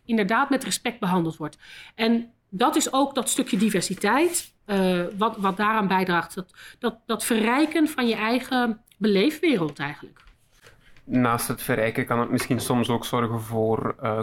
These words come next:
Speaker 2: conflicten. Want kan je altijd voor iedereen goed doen?
Speaker 1: Nee, inderdaad. Diversiteit, als we kijken naar de huidige literatuur en als we kijken naar al, heel veel andere bedrijven,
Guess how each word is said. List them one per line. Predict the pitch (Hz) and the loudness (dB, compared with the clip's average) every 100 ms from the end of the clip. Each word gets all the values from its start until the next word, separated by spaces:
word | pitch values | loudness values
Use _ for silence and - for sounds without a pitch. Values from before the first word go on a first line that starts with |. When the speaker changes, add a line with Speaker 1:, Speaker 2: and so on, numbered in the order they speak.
| - | -2
Speaker 2:
conflicten. | 117 - 117 113 - 196 | -4 0 -2 -2 -4 -8
Want | - 123 113 - - - 139 - | -2 0 0 -2 -16 -16 -16 -4
kan | 123 127 | 0 2
je | 135 | 2
altijd | - 123 120 123 113 | 2 0 0 -2 -2
voor | - 120 | -4 0
iedereen | 120 120 113 110 | 0 0 -2 -2
goed | 123 120 | -4 -4
doen? | 165 208 - - - - - - | -6 -6 -8 -8 -6 -4 -6 -8
Speaker 1:
Nee, | - 180 175 254 381 | -2 0 2 2 0
inderdaad. | - 214 165 156 208 415 - - - - - _ - | -2 -2 -2 0 2 2 -2 -18 -18 -18 -20 _ 0
Diversiteit, | 240 233 233 - 285 330 339 - - - _ | 2 2 0 0 2 2 0 -10 -20 -20 _
als | - 262 262 | -2 0 0
we | 262 | 0
kijken | 285 311 277 | 2 2 2
naar | 226 | 2
de | 196 | 2
huidige | 247 285 269 | 4 4 4
literatuur | 254 254 226 - 233 240 254 - | 4 4 -2 0 2 4 4 2
en | 196 202 | -2 0
als | 214 | -2
we | 220 | -2
kijken | 226 233 240 | -2 -2 0
naar | 196 - - | 2 0 -2
al, | - 247 240 233 | -4 0 0 0
heel | - 240 | -2 0
veel | 254 - | 0 0
andere | 214 269 277 254 | 2 4 4 2
bedrijven, | 226 226 233 233 | 0 0 0 -2